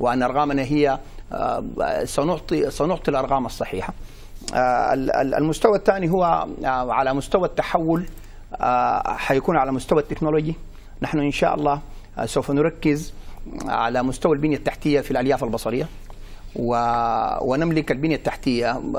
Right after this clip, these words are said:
كما قلنا المخارج العالمية والسبمارين كيبلز، بالإضافة إلى الداتا سنتر. نحن نملك داتا سنتر ضخمة جدًا، آه، تمكننا أن نتحول إلى مشغل ال آي سي تي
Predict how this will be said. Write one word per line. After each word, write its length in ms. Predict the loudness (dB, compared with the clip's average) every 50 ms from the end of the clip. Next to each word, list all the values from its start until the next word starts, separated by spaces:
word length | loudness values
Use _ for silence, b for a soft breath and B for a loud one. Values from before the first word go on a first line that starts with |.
| -4 -4 -2
كما 160 | -2 0 0
قلنا 200 | 2 2 2 0
المخارج 400 | 0 -2 0 0 0 0 0 0
العالمية 640 | 0 0 0 0 0 0 0 0 0 0 0 0 0
والسبمارين 800 | 0 0 0 0 -2 -2 -4 -2 -2 0 2 2 2 2 0 0
كيبلز، 360 | 2 0 0 2 0 0 -2
بالإضافة 440 | -2 -2 0 2 2 2 2 0 0
إلى 160 | 0 0 0
الداتا 260 | 2 2 0 0 0
سنتر. 300 | 0 -2 -2 0 0 -2
نحن 160 | -2 -2 -2
نملك 180 | -2 -2 -2 -4
داتا 200 | -4 -6 -6 -6
سنتر 140 | -6 -6 -4
ضخمة 260 | -2 -4 -2 -2 -2
جدًا، 220 | -2 0 -2 -2 -2 B B B B B B B B B -2
آه، 120 | -2 0 0
تمكننا 560 | 2 2 2 2 2 2 2 2 2 2 2
أن 80 | 2
نتحول 580 | 0 0 -2 -2 0 2 2 2 2 0 0 0
إلى 240 | 0 2 2 2 2
مشغل 400 | 2 2 2 0 2 2 2 2
ال 80 | 2
آي 140 | 2 2 0
سي 160 | 0 0 -2
تي 300 | -2 -2 -2 -4 -4 -6